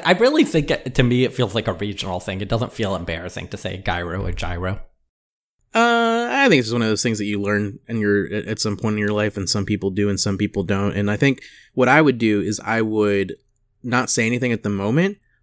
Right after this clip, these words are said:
Speaker 2: but I would track down the waiter later just to be like, "Hey, I want to let you know I know how to pronounce this,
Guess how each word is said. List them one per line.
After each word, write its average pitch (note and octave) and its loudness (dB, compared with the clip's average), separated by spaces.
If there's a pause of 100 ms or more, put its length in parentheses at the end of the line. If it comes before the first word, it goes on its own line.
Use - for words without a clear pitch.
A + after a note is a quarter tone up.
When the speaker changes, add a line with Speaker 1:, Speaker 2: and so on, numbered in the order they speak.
Speaker 2:
but A#2+ 0
I A#2 4
would B2 4
track - 0
down G#2 -2
the G2 -2
waiter G2 0
later F#2+ -2
just F#2 -4
to G#2 -6
be F#2+ -2
like, F#2 -4
"Hey, G#2 0
I G#2+ -4
want G#2+ 2
to G#2+ 0
let G#2 2
you F#2 -4
know F#2+ 2
I G#2+ 0
know F#2 -2
how F2+ -4
to F2 -6
pronounce E2 -8
this, D#2+ -2